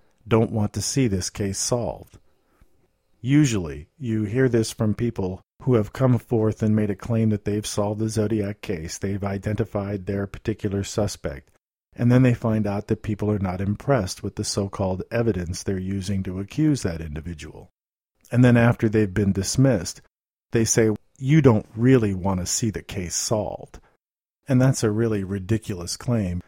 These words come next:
I want to see this case solved. And if we can't have that, at the very least, it would be nice to know what actually happened, to be able to separate fact from fiction.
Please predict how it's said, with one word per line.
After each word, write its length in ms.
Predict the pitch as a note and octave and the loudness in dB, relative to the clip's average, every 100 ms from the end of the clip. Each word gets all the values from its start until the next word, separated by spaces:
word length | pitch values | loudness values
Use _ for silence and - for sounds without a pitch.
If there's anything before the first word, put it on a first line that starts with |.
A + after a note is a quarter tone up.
| _ _ | _ _
I 180 | - A2+ | -4 0
want 220 | A2+ G#2+ | 4 4
to 60 | G2 | 2
see 240 | - A2 | -2 -4
this 220 | F#2 F2+ - | -4 -6 -8
case 300 | - E2+ - | -10 -8 -8
solved. 540 | - G#2+ C#2+ - - - _ _ _ - | -4 -2 -2 -6 -20 -20 _ _ _ -2
And 120 | A#2 | 0
if 80 | A2+ | 0
we 80 | A2+ | -2
can't 260 | C3 B2 | 2 4
have 200 | A#2 G2+ | 4 0
that, 400 | G2+ A2 E2 - _ _ _ | 0 -2 -4 -12 _ _ _
at 140 | - G#2+ | -14 -8
the 60 | |
very 280 | G#2 A#2+ A2+ | 0 2 2
least, 420 | F#2 A#2+ G#2 - | 0 -4 -4 -6
it 40 | F#2+ | -8
would 160 | G2+ | -6
be 100 | G#2 | -4
nice 300 | G2+ G#2 G#2+ | -2 0 -2
to 100 | - | -2
know 200 | G2+ G#2+ | 0 2
what 280 | G2 F2+ G#2+ | 0 -2 -6
actually 520 | G2+ G2 - G#2 F2 | -6 -10 -8 -10 -10
happened, 640 | E2 G#2+ A2 - - - - _ | -8 -4 -4 -6 -12 -14 -18 _
to 80 | - | -6
be 200 | G#2+ G#2+ | -2 0
able 200 | G#2 G2+ | 0 -2
to 100 | F#2+ | -4
separate 600 | F#2+ - G#2+ G2+ F2+ D#2 | -4 -4 -4 -4 -8 -8
fact 360 | - F#2+ E2+ _ | -8 -8 -8 _
from 180 | F2+ D#2+ | -8 -8
fiction. 520 | - G#2 - - E2+ | -4 -6 -6 -14 -16